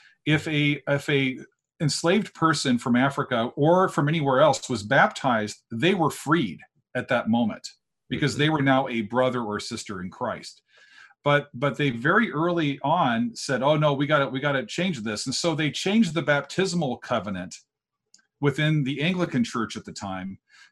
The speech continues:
Speaker 1: to say that if you're a-, an enslaved person, especially from Africa, you cannot seek to be freed on the basis of your baptism.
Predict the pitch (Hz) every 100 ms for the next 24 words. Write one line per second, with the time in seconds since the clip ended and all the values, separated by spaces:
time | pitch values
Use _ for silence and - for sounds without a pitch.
0 | - 156 - 160 147 147 135 143 143 139
1 | 156 151 156 135 139 135 147 143 - -
2 | 175 165 - 180 190 - 113 117 - 143
3 | - 143 139 160 175 143 - 117 113 113
4 | _ - _ 139 185 - 185 202 202 190
5 | 160 - 180 160 151 143 135 180 202 190
6 | 143 113 120 123 131 - 107 113 131 151
7 | - 107 - -